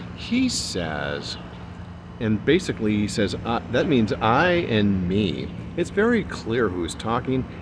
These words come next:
It's very clear who this is. No, there is no discussion. This is the Lord. And he says to be still. Love this. He says, it means to sink and relax.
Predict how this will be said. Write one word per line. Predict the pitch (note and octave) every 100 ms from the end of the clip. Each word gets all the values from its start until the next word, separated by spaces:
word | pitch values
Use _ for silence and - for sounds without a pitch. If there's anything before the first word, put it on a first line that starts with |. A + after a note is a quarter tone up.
| -
It's | G2+
very | - A2+ G#2+
clear | - - A2 A#2+ A#2+
who | G#2 G2+
this | F#2 G2 -
is. | G#2+ F#2+ D2+ - - D#2
No, | G#2+ C3 -
there | B2 C#3 E3+
is | G3
no | - C3 F3
discussion. | D3+ - C3 C#3 - F2+ D2 - -
This | - A#2 C3+
is | B2
the | -
Lord. | A#2+ A2 F#2+ D#2 C#2+ D#2 - - - - -
And | A2+
he | B2
says | - B3+ B3+
to | A#3
be | F#3 D#3+
still. | - - - B2+ A2+ D#2+ E2+ D2
Love | G#2+ C#3+ B2
this. | G2 -
He | A2+
says, | - A#2+ G#2+ - - - - -
it | B2
means | A#2+ D#3+ B3+ -
to | A#2 E2
sink | - - - - C3 D3 - -
and | G2+ G2
relax. | F#2+ F2 E2 G2 - - - -